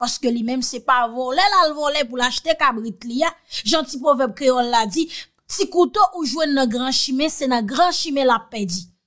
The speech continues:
Men li menm se sa l fè. Se redi l redi. Se swè l swè. Se imilyasyon l pran. Foumi ap mòdè l. Flanman ap mòdè l.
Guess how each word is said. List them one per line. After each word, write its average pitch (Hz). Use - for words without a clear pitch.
Men 311
li 302
menm 339
se 285
sa -
l 240
fè. 175
Se -
redi 339
l 330
redi. 185
Se -
swè 440
l 285
swè. 226
Se -
imilyasyon 427
l 240
pran. 208
Foumi 466
ap 359
mòdè 320
l. 240
Flanman 494
ap 359
mòdè 339
l. 254